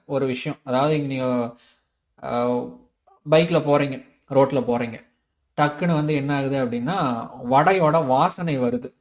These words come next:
இல்ல வடையை வந்து கண்ணுல பாக்குறீங்க, இல்ல ஒரு பாட்டி வந்து "வடை வாங்கலையோ, வடை, வடை" அப்படின்னு சொல்லிட்டுக்கிறாங்க, அது காதுல கேக்குறீங்க. இதுதான் புலன்கள் அப்படிங்கிறது. சென்சஸ் மூலமா சவுண்டோ, இல்ல பாக்குறது, இல்ல நுகர்து-, நுகர்தல்,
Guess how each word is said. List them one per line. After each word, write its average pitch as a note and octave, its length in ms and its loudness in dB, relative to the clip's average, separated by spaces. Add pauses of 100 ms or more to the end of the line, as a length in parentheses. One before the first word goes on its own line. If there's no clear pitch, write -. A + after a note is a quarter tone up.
(120)
இல்ல D3+ 240 2
வடையை D3 400 2
வந்து C#3+ 280 -4
கண்ணுல C#3+ 360 -2
பாக்குறீங்க, C3+ 640 -4 (360)
இல்ல D#3 460 4
ஒரு C#3 160 0
பாட்டி E3+ 340 2
வந்து D#3 240 -2
"வடை C#3+ 220 2
வாங்கலையோ, C#3+ 420 0
வடை, C#3 260 0
வடை" C#3 180 -2
அப்படின்னு C#3 220 -2
சொல்லிட்டுக்கிறாங்க, B2 540 -4
அது C#3 240 -6
காதுல D3 260 4
கேக்குறீங்க. C3 440 -2
இதுதான் C#3 320 -2
புலன்கள் C#3+ 400 -2
அப்படிங்கிறது. A2+ 580 -6
சென்சஸ் D3+ 460 -4
மூலமா B2+ 400 -4 (520)
சவுண்டோ, C#3 540 2 (280)
இல்ல C3 420 0
பாக்குறது, D3 880 0
இல்ல C#3 240 -2
நுகர்து-, C#3 840 0
நுகர்தல், C3+ 800 -2